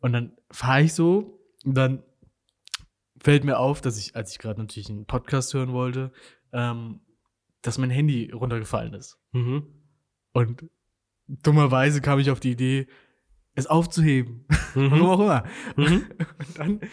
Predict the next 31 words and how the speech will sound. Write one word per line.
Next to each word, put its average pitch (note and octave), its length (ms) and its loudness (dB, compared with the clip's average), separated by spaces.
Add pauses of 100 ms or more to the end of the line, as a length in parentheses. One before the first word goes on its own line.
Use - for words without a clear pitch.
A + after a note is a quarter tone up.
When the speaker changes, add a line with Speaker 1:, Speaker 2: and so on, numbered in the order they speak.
(240)
Speaker 1:
beuge D#3+ 340 2
ich F3 140 -8
mich D3 160 -8
so D3 80 -10
leicht D#3 440 -8
nach F3 140 -8
üben, F3 480 -10 (680)
verschwinde F3+ 520 -14
kurz, F3 460 -16 (400)
beug A#3+ 240 -6
mich D#4 100 -16
wieder A#3 180 -8
hoch. E3 380 -6 (460)
Also, A2 200 -6 (380)
ich F#2+ 100 -12
hab's G2 200 -2
grad - 180 -18
vorgemacht. G#2 320 -10 (220)
Beug E3 220 6
mich G3 120 2
wieder F3 220 4
hoch F#3+ 320 2 (920)
und C3+ 220 2
dann F3 460 2 (720)
sehe C#3+ 260 6
ich G#3 120 4
nur E3+ 160 4
so D#3+ 100 4
aus D3+ 140 0
dem D3 100 -8
Augenwinkel C#3 920 0